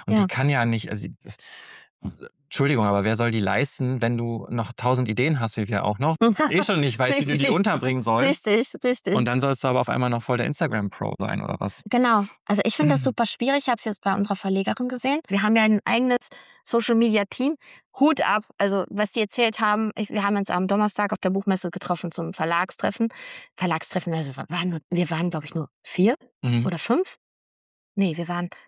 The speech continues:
Speaker 2: vom Verlag waren wir, warte, zu viert. So. Ähm, aber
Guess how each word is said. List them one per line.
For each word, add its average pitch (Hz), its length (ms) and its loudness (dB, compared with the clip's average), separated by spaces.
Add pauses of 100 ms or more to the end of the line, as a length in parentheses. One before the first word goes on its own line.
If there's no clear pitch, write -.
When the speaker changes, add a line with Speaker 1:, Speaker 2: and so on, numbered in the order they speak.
(120)
Speaker 2:
vom 185 160 -2
Verlag 185 420 -2
waren 233 180 0
wir, 262 140 0 (100)
warte, 220 220 -6 (340)
zu - 180 -2
viert. 185 280 -2 (100)
So. 190 220 0 (540)
Ähm, 202 280 2 (1200)
aber 196 500 4